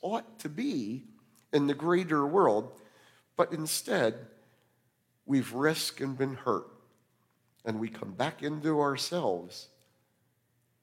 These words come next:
or we're never focused in that direction in the first place.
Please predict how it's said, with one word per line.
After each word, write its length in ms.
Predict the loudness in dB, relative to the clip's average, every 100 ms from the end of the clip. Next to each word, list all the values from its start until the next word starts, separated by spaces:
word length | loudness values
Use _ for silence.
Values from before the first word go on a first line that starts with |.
| _ 0
or 280 | 4 4
we're 180 | 2 0
never 340 | 2 4 2 0
focused 580 | 2 0 0 -8 -6
in 100 | -2
that 240 | 0 -2 0
direction 580 | 2 2 0 -6 -6 -4
in 120 | -4
the 80 | -4
first 420 | -4 -4 -6 -4
place. 460 | -2 -2 -4 -12